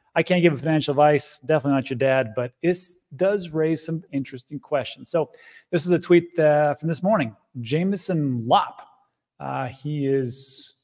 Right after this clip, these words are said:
uh, privacy co-founder, chief security officer at Casa Hodl, creator of Bitcoin Page and Satoshi dot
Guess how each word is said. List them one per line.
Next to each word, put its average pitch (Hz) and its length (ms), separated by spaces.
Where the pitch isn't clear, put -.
uh, 131 300
privacy 156 500
co-founder, 151 640
chief 147 200
security 147 200
officer 135 280
at 123 80
Casa 135 260
Hodl, 196 380
creator 151 320
of 127 80
Bitcoin 143 500
Page 175 260
and 147 80
Satoshi 135 560
dot 123 280